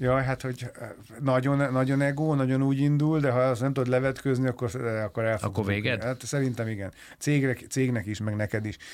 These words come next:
Speaker 1: Tehát a, a, az ember ugye alkalmazottként, munkavállalóként azt gondolja, hogy, hogy pont ez az, ami, na, neki ne szóljanak bele.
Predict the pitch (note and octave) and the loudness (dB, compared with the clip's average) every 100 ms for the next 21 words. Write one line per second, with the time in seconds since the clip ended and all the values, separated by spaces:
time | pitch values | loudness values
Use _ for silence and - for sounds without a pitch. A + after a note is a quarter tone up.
0 | - - B2+ C3+ C#3+ D3+ - - A#2 B2 | -18 -12 -4 -2 0 -2 -2 -12 -12 -6
1 | C#3 D#3+ E3+ D#3 C#3+ C#3 C3+ C#3+ C#3+ C#3 | 0 0 2 2 2 0 2 2 2 0
2 | C3 B2+ A#2 A#2+ A#2+ A#2 - B2+ B2+ C3 | 0 -2 -2 -2 -2 -2 -8 -6 0 0
3 | C3+ B2 B2 A#2 A2 A#2 G#2+ A#2 A#2 A#2 | 2 2 2 0 -2 -4 -2 -2 -2 -2
4 | A2 A2 A2+ G#2 A2 G#2 - - - - | -2 -2 -2 -2 -2 -6 -14 -20 -20 -4
5 | B2 - E3 D#3 C3+ B2+ A2+ A2+ A2+ A#2 | -4 0 2 2 2 0 0 -2 0 2
6 | B2+ C3 B2+ C3+ B2 B2+ A#2+ A2+ A2+ A2+ | 2 2 2 0 0 0 0 0 -2 -2
7 | C#3 D3+ D3 | 0 2 0